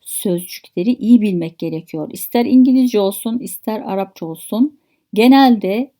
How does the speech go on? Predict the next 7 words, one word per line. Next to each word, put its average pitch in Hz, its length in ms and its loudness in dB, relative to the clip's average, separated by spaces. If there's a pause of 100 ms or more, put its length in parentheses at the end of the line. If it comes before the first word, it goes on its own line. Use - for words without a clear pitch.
(140)
eş 277 240 4 (100)
anlamlı 208 1000 2
sözcükler 214 840 0
üzerinden 170 760 -4 (680)
bu, 180 500 -2 (520)
e, 247 40 -6 (640)
imtihanlar 175 920 -6